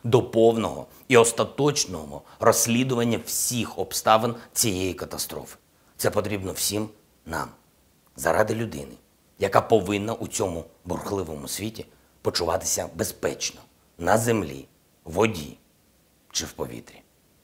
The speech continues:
Бо людина і її життя має бути найвищою цінністю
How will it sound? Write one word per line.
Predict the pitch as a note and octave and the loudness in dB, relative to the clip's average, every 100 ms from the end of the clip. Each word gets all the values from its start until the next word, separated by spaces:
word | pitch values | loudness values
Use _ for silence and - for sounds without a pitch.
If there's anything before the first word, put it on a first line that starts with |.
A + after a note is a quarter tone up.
| _ E2 | _ -2
Бо | F#2 | 0
людина | F2 D#2+ G#2 G#2+ A2+ B2 - _ _ | 2 0 0 0 -2 -6 -12 _ _
і | A2+ G#2 | -8 -6
її | F#2+ F2+ E2 | -4 -4 -6
життя | C#2 - G2+ F2+ F#2+ - _ _ - | -6 -4 0 0 -2 -12 _ _ -6
має | E2+ D#2 | 0 0
бути | D#2+ F2 E2 | 0 -2 -2
найвищою | D#2 F2+ F#2 F#2 C#3 C3 - F#2 E2+ D#2 _ _ | 0 2 2 2 4 4 2 -2 -6 -10 _ _
цінністю | - A2+ G2+ F#2+ - - - | -4 -2 -2 -4 -6 -10 -14